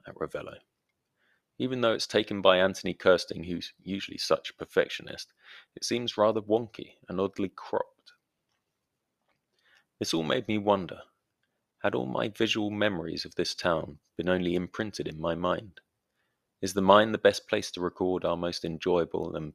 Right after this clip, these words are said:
visually memorable experiences, rather than on photographic paper or as a digital file stored in our computer? When I explored this idea and thought about all my travels abroad, I realized that the most memorable places and times in my experience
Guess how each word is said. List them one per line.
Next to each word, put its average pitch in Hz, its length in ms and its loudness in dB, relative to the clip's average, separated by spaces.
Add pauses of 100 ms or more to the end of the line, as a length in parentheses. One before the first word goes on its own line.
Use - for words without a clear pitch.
visually 82 340 -2
memorable 85 520 -2
experiences, - 800 -8 (380)
rather 92 280 10
than 87 180 0
on 87 160 -2
photographic - 680 0
paper 90 460 2 (360)
or 85 140 2
as 85 80 -2
a 82 80 -2
digital - 560 -4
file 85 420 0
stored 85 360 -4
in 82 80 -6
our 82 100 -2
computer? - 520 -8 (1500)
When 95 120 2
I 104 120 8
explored 127 440 2
this - 180 -2
idea 90 440 4
and 82 160 -4
thought 92 240 -4
about 87 220 6
all 92 100 2
my 87 160 4
travels 92 400 2
abroad, 82 480 -4 (520)
I 85 100 -6
realized 95 440 4
that 98 80 -8
the 95 80 -4
most 98 240 2
memorable 95 500 -2
places 80 440 -2
and 78 160 -8
times 80 440 0
in 82 80 -6
my 78 160 -4
experience - 760 -6